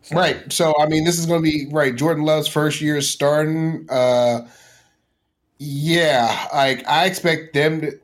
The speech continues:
Speaker 2: in that game, is that game in, uh, Green Bay?
Speaker 1: No, it's, it's
Speaker 2: Or
Speaker 1: in, uh, Saint Pittsburgh.
Speaker 2: I'll take Pitt-, yeah, you take Pittsburgh in that game. So, yeah, so, no, like, there is,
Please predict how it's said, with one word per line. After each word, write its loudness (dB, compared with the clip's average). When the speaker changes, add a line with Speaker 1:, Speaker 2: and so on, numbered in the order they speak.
Speaker 2:
in 0
that 0
game, 0
is -2
that 0
game 0
in, 0
uh, 0
Green -4
Bay? -2
Speaker 1:
No, 0
it's, -6
it's -8
Speaker 2:
Or 2
Speaker 1:
in, -2
uh, -4
Saint -8
Pittsburgh. -14
Speaker 2:
I'll 4
take 0
Pitt-, 2
yeah, 2
you 0
take 0
Pittsburgh 0
in -6
that -6
game. -8
So, -2
yeah, 2
so, 0
no, 0
like, -2
there 0
is, -2